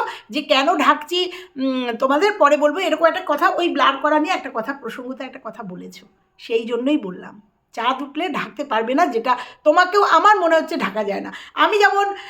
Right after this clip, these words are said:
সারা জীবনই স্লিম, সারা জীবনই স্লিম, যখন একটু থাইরয়েড হয়েছিল, মোটা, একটু মোটা হয়ে গেছিলাম, একটু ঘাড়ে গর্দানে হয়ে গেছিলাম, কিন্তু তারপরে ওষুধ খাওয়ার পরেই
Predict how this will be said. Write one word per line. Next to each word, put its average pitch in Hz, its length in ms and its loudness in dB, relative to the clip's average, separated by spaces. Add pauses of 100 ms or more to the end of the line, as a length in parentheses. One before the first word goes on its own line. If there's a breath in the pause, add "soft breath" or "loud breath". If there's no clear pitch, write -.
সারা 320 280 4
জীবনই 381 340 -2
স্লিম, 359 480 -2 (280)
সারা 349 320 6
জীবনই 349 380 0
স্লিম, 349 320 -4
যখন 311 240 0
একটু - 200 -6
থাইরয়েড 285 420 0
হয়েছিল, 294 340 0
মোটা, - 420 -4
একটু 285 220 -12
মোটা 262 260 -6
হয়ে 233 180 0
গেছিলাম, 254 340 -4 (340 loud breath)
একটু 311 240 0
ঘাড়ে 254 240 2
গর্দানে 277 360 0
হয়ে 254 180 0
গেছিলাম, 320 360 -2
কিন্তু 269 200 -10
তারপরে 247 220 -4
ওষুধ 240 240 -8
খাওয়ার - 240 -4
পরেই 330 200 -2